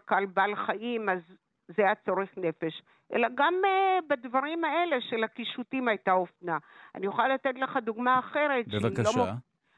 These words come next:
Speaker 1: שהיא לא מופיעה בתוך המאמר הזה, אבל באופן כללי היא מתקיימת. יש למשל פסלוני,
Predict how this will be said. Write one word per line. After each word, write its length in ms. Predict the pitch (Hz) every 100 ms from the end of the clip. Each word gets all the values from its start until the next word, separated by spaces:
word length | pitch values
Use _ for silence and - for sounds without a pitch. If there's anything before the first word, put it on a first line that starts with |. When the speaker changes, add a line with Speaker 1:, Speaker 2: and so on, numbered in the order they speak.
| _
Speaker 1:
שהיא 200 | - 214
לא 140 | 214 247
מופיעה 420 | 247 - 226 220
בתוך 420 | 214 - 233 233
המאמר 1300 | 233 208 202 202 190 180 73 78 180 185 190 185 214 240
הזה, 420 | 226 220 370 339 226
אבל 120 | 208
באופן 380 | 185 240 294 285
כללי 300 | 277 285 330
היא 100 | 269
מתקיימת. 680 | 233 - 240 262 254 226 220 _ _ _ _ -
יש 400 | 208 233 294 -
למשל 520 | 269 233 - 247 240 -
פסלוני, 800 | 233 214 - 233 208 220 233 175